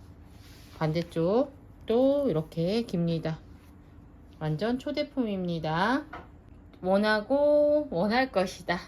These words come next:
일삼공삼. 이렇게 수영도 좋고요. 분갈이 완전 완료된 상품입니다. 적응 다 했고요. 이렇게 이 아이 가져다가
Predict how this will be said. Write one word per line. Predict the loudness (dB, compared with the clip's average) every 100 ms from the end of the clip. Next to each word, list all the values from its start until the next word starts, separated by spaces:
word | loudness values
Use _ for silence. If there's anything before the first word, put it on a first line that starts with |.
| -16 -6
일삼공삼. | -4 -4 0 0 0 -2 -2 0 0 -2 -2 -6 -20 -20 -20 -20 -20 -20 -20 -16 -10
이렇게 | -10 -8 -4 0 2 0 -2
수영도 | -8 -4 -2 0 -2 -2 -2 -2 -4
좋고요. | -8 -8 -4 0 0 -2 -8 -20 -20 -8
분갈이 | -4 0 2 4
완전 | 2 2 2
완료된 | 2 2 2 0 -2
상품입니다. | -2 -2 0 0 0 0 0 0 2 2 2 0
적응 | -2 -2 -4
다 | -4 -6
했고요. | -6 -6 -2 -2 2 2 2 -2 -20 -20 -12
이렇게 | -6 -4 -4 -6
이 | 0 2
아이 | 2 0
가져다가 | -4 -4 -2 -2 0 2 0